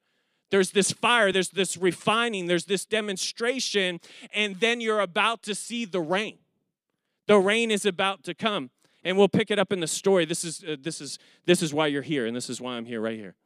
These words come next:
That was all context. <laughs> And Elijah said to, oh, Ahab,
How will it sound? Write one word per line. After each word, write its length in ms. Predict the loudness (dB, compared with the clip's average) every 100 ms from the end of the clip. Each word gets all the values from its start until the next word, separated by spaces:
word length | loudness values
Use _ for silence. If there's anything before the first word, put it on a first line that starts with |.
| _ _ _ _
That 80 | -2
was 120 | 0
all 240 | 0 0 -4
context. 640 | -10 -10 -10 -12 -12 -10 -10
<laughs> 60 | -12 _ -20 -20 -18 -2
And 140 | 2 4
Elijah 440 | 6 8 8 6
said 280 | 6 6 6
to, 120 | 2 4
oh, 200 | 4 4
Ahab, 500 | 4 4 6 2 0